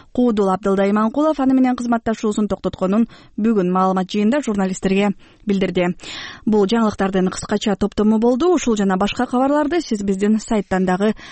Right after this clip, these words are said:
окуп, угуп, айрымдарын видеосу менен кошо көрө аласыз. Эми дүйнөлүк кабарлардан Франциянын президенти Эммануэль Макрон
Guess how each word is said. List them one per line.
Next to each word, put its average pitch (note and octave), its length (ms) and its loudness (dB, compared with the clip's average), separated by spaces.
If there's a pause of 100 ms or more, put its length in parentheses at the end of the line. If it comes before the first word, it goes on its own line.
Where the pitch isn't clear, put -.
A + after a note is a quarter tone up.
(220)
окуп, G#3 500 0
угуп, G3 460 0
айрымдарын F#3+ 480 2
видеосу G#3 380 -2
менен G#3+ 280 2
кошо G3+ 300 -2
көрө G#3 160 2
аласыз. D4 400 0 (400)
Эми A#3+ 640 2
дүйнөлүк A3+ 720 0
кабарлардан A#3 640 2
Франциянын B3 520 2
президенти A#3 560 0
Эммануэль G#3+ 400 2
Макрон C4 440 2